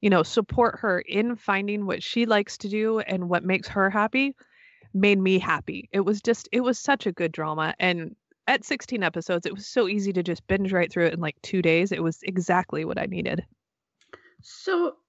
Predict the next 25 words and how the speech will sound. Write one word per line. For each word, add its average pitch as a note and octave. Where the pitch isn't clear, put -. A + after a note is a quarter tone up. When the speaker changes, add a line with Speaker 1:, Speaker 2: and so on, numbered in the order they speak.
Speaker 2:
it D4
says G4
that F#4
this D#4+
is D4
part D#4+
of B3
the A#3
Well B3
Intended C4+
Love A3
universe. F#3
Did D4+
you D#4
watch D#4+
Speaker 1:
Yeah. D#4+
Speaker 2:
Well D#4+
Intended E4
Love? E4
Speaker 1:
No, A#3+
I C#4
didn't. G#3+
Should F#3+
I? C4+
Speaker 2:
Um, D4+